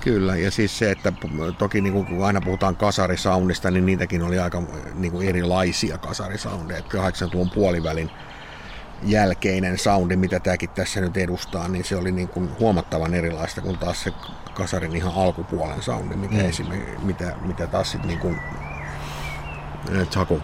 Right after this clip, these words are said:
Speaker 1: War-levy mun mielestä on parhaimmillaan.
Speaker 2: Kyllä. Kesän aikana eräässä T V-ohjelmassa nimeltään Off the Wall-nimisessä ohjelmassa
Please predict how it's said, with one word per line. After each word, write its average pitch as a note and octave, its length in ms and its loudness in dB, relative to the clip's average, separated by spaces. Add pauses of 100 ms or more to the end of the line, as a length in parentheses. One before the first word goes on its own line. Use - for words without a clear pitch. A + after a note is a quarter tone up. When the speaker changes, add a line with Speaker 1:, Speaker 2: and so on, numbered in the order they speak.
Speaker 1:
War-levy E2 520 4
mun E2+ 200 -4
mielestä F#2 320 -4
on F#2+ 120 -6 (200)
parhaimmillaan. F2 720 -2 (460)
Speaker 2:
Kyllä. G#2 220 4 (1040)
Kesän F#3+ 280 6
aikana C3+ 400 6 (120)
eräässä C#3 440 4
T - 220 -4
V-ohjelmassa A#2 880 6 (160)
nimeltään G#2+ 680 2 (720)
Off D#3+ 200 4
the A#2+ 100 8
Wall-nimisessä G#2 880 6
ohjelmassa A2 540 4